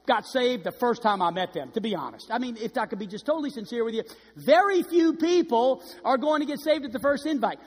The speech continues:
But I can tell you many that after a year, two years, or more, that sometimes just staying with it and loving and praying and not being obnoxious, amen?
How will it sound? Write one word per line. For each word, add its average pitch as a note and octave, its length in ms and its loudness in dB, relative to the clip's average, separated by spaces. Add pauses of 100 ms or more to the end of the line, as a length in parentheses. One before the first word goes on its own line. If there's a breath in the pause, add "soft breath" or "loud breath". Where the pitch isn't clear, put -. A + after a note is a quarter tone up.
(180 loud breath)
But C#4 140 4
I E4 160 8
can E4+ 160 -2
tell D4+ 160 4
you D#4 160 2
many E4+ 260 4
that B3 140 -2
after B3+ 260 -2
a A#3 80 -4
year, A3+ 480 2 (420)
two F4+ 220 4
years, G3+ 420 0
or C#4 200 4
more, E4 680 4 (340 loud breath)
that D4+ 180 0
sometimes D4+ 480 2
just C#4+ 200 -8
staying F4+ 440 0
with E4 240 -2
it - 100 -10
and B3+ 180 -6
loving B3+ 440 2
and B3 160 -10
praying D4 240 0
and A#3+ 140 -2
not F#4 340 8
being F4+ 380 4
obnoxious, D4 880 4
amen? G#3+ 480 0